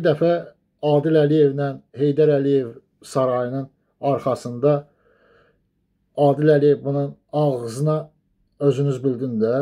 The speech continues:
nəsə eləmək istəyəndə deyib, "Bura ayıbdır axı." Yəni, burada bir nəfər də olub, yəqin özləri bilirlər kimdir.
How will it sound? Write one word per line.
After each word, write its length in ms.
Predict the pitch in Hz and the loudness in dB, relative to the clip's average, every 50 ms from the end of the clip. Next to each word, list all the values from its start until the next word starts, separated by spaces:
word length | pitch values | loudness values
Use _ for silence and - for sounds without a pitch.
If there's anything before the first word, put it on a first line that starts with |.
| 139 - _ | -4 -6 _
nəsə 380 | 135 139 151 147 151 147 135 | -4 -2 -2 0 0 0 0
eləmək 320 | 135 135 131 135 139 131 - | 0 0 -2 -2 -4 -6 -6
istəyəndə 260 | - 139 135 143 143 139 | -6 -8 -6 -6 -4 -2
deyib, 180 | 147 147 147 - | -4 -4 -2 0
"Bura 140 | 151 151 151 - 139 139 | 0 0 0 0 -2 0
ayıbdır 320 | 139 139 143 147 160 190 | 4 2 2 2 2 -2
axı." 320 | 170 - - 117 101 90 - _ _ _ _ _ _ _ _ _ _ _ _ _ _ _ _ _ - _ _ _ _ _ _ | -2 -2 -6 -12 -18 -18 -20 _ _ _ _ _ _ _ _ _ _ _ _ _ _ _ _ _ -20 _ _ _ _ _ _
Yəni, 260 | 127 135 131 135 127 | -4 -2 -2 -2 0
burada 260 | 131 143 139 156 156 160 151 151 _ _ _ - | 0 2 2 4 2 2 0 -4 _ _ _ -4
bir 120 | 156 151 | -4 -2
nəfər 320 | 147 - - 151 135 123 | -2 -2 0 -2 -2 -2
də 60 | 113 127 | -2 -4
olub, 340 | 120 123 139 170 185 - _ _ _ _ _ _ _ _ _ _ _ _ _ - | -2 0 0 0 0 -2 _ _ _ _ _ _ _ _ _ _ _ _ _ -2
yəqin 300 | 147 151 147 156 170 165 156 | 0 0 2 2 2 2 2
özləri 320 | 139 120 151 147 147 139 139 | 2 2 2 0 2 2 0
bilirlər 380 | 135 135 127 113 107 101 - | 0 -2 -2 -2 -4 -6 -6
kimdir. 420 | - - 107 104 104 104 92 - | -8 -8 -6 -6 -6 -6 -10 -12